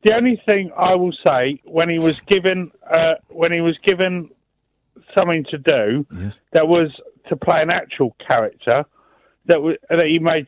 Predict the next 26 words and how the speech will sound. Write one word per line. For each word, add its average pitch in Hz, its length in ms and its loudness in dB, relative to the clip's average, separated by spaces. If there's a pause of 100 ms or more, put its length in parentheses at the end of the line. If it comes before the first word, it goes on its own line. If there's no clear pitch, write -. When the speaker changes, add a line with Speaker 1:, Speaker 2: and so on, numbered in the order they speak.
Speaker 1:
totally 156 280 -2
bad 151 380 -2
of, 123 220 -2
was 160 200 -2
Interview 185 440 0
with 185 100 2
a 196 120 0
Vampire. 180 580 -2 (200)
Speaker 2:
Right. 80 160 -12 (420)
Have 240 320 -4
Speaker 1:
And 311 100 2
Speaker 2:
you 294 60 6
Speaker 1:
he 285 80 4
made 269 120 0 (100)
Speaker 2:
ever 185 40 -4
Speaker 1:
a 180 40 -8 (180)
bad 240 280 0
Speaker 2:
have, - 40 -18
Speaker 1:
job 208 240 -4
of 113 140 -2
it. 110 60 2 (100)
Speaker 2:
yeah, 151 40 0
have 247 220 0
you 285 140 2
ever 262 240 2
seen, 120 840 -2